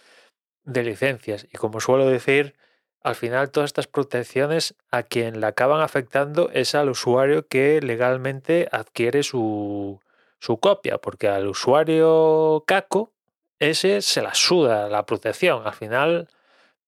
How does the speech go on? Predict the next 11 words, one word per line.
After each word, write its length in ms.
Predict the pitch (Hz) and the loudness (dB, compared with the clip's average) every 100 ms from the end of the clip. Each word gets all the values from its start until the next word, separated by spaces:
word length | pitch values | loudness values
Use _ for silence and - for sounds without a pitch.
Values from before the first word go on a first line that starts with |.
| _ | _
le 140 | 131 | -6
pondrás 1400 | 110 107 101 107 123 139 147 151 151 147 147 147 143 - | -2 -2 -2 0 2 4 4 2 2 2 0 0 -2 -4
un, 880 | 135 135 139 135 135 131 131 127 127 - | -6 -4 -2 -4 -4 -8 -12 -14 -14 -8
un 140 | 143 | -6
obstáculo, 560 | 143 - 170 180 190 180 | -4 -2 -2 2 0 2
pero 220 | 117 104 | 0 2
lo 80 | 101 | 2
va 80 | 120 | 0
a 40 | |
superar 560 | 143 127 131 135 151 147 | -2 0 2 2 0 -2
y, 1120 | 127 110 107 104 104 120 117 107 107 120 | -4 -4 -6 -8 -12 -18 -20 -20 -20 -20